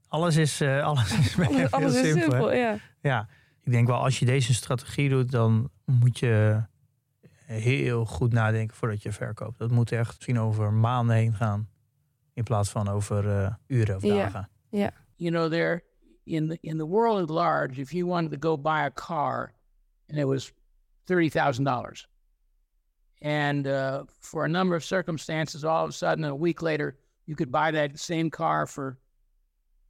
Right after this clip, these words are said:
Speaker 3: twenty-four thousand dollars, you'd realize that that was a bargain, and, uh, and you'd be inclined to act.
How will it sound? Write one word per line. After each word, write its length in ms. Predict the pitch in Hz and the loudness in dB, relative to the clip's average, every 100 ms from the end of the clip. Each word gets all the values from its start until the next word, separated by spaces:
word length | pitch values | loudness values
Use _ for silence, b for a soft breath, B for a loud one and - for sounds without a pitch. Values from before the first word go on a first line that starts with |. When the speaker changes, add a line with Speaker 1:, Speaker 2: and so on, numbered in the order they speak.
| _ _ | _ _
Speaker 3:
twenty-four 520 | 165 156 - 170 156 | -4 -4 -4 -4 -2
thousand 400 | 143 135 127 127 | -2 -2 -2 -4
dollars, 440 | 123 113 127 131 - _ _ _ _ _ - | -4 -4 -8 -10 -18 _ _ _ _ _ -6
you'd 160 | 160 | -4
realize 540 | 147 165 160 147 143 135 | -2 0 0 0 -2 -6
that 120 | 127 | -2
that 180 | 147 147 | -2 -2
was 140 | 131 | -4
a 40 | |
bargain, 460 | 135 170 202 139 85 - _ _ _ _ _ _ - | -4 -2 -2 -4 -12 -20 _ _ _ _ _ _ -10
and, 420 | 147 147 143 143 | -4 -2 -2 -2
uh, 40 | 143 | -2
and 360 | 143 143 147 | -2 -4 -4
you'd 300 | 147 139 143 | -4 -6 -8
be 120 | 143 | -6
inclined 420 | 143 139 147 143 151 | -4 -4 -4 -4 -2
to 40 | |
act. 260 | 180 139 | -4 -6